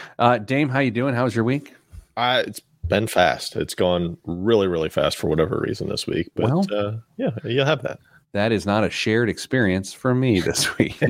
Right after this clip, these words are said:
Speaker 2: <laughs>
Speaker 1: The January, I wanna say, was, um, and I, I've done some research here, the longest month in the history of the world, January of twenty twenty-four. It was so
Speaker 2: Well,
Speaker 1: long.
Speaker 2: good news.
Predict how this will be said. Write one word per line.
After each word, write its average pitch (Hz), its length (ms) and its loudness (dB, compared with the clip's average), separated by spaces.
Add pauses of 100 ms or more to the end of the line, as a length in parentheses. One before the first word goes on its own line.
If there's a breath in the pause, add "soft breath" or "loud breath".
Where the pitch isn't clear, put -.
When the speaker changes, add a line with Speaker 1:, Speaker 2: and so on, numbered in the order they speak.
(120)
Speaker 2:
<laughs> 123 80 4 (1160 loud breath)
Speaker 1:
The 131 440 4
January, 175 560 4
I 120 160 0
wanna 123 260 2
say, 110 580 0
was, 110 680 4
um, 98 520 2
and 123 140 -4
I, 127 140 4 (140)
I've 113 260 -2
done 117 180 4
some 98 180 -2
research 98 380 2
here, 82 280 2 (460 soft breath)
the 143 140 0
longest 135 640 0
month 113 360 0
in 98 120 2
the 92 80 2
history 90 460 0
of 78 120 -2
the 80 100 0
world, 76 320 0
January 87 340 2
of 76 80 -2
twenty 78 240 0
twenty-four. - 580 -4 (880 soft breath)
It 117 100 0
was 123 200 2
so 90 280 0
Speaker 2:
Well, 98 100 0
Speaker 1:
long. 80 340 -2 (580)
Speaker 2:
good 131 240 4
news. 135 500 -2